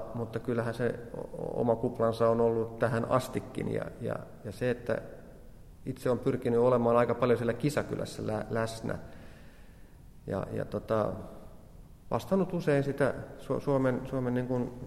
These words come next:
jo-, joukkueen yhteisistä tiloista ja to-, toimistosta. Mutta toki sitten, sitten niin kuin ollut, ollut tota, myös urheilijoiden kilpailutapahtumia seuraamassa ja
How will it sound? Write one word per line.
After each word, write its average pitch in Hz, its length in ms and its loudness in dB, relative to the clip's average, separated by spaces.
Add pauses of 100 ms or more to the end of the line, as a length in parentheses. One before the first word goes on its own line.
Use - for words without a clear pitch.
(840)
jo-, 127 140 0
joukkueen 123 500 2
yhteisistä 123 580 2
tiloista 123 520 4 (160)
ja 117 100 -4
to-, - 300 4
toimistosta. 113 760 2 (840)
Mutta 127 180 0
toki 185 280 6
sitten, 156 400 6
sitten 156 300 4
niin 135 140 6
kuin 143 120 6
ollut, 139 300 8
ollut 135 300 2
tota, 127 360 6 (960)
myös 123 140 -4
urheilijoiden 117 680 2 (1800)
kilpailutapahtumia 131 960 6
seuraamassa 123 680 6
ja 117 260 8